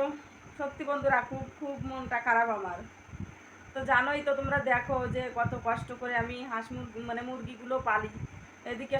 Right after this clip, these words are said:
সংসারের কাজকর্ম করতে হয়, ওদিকে ছেলে মেয়ে দেখা, ছেলে মেয়ের দেখাশুনো করতে হয়, আবার মাঠে যেতে হয়, তার মধ্যে মুরগিগুলোকেও দেখাশুনো করতে হয়। তো আজকে মানে বাড়ি, এই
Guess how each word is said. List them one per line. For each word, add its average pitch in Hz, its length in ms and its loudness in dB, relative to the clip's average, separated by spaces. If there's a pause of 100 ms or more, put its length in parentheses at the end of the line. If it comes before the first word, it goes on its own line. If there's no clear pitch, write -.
সংসারের 262 480 0
কাজকর্ম 254 380 2 (140)
করতে 254 280 -4
হয়, 254 260 4
ওদিকে 240 320 -6
ছেলে 240 280 -2
মেয়ে 254 240 -4 (440)
দেখা, 233 300 -4 (100)
ছেলে 240 220 -4
মেয়ের 262 240 -4
দেখাশুনো 247 460 -2
করতে 240 340 -8
হয়, 247 220 2 (460)
আবার 240 180 6 (100)
মাঠে 233 320 4
যেতে 262 240 0
হয়, 254 260 6
তার 233 200 6
মধ্যে 254 300 -2
মুরগিগুলোকেও 254 760 -2 (640)
দেখাশুনো 262 480 2
করতে 226 340 -6
হয়। 180 160 -4 (1500)
তো 285 100 4 (1400)
আজকে 262 260 2 (220)
মানে 285 160 4 (200)
বাড়ি, 262 200 6 (200)
এই 269 80 4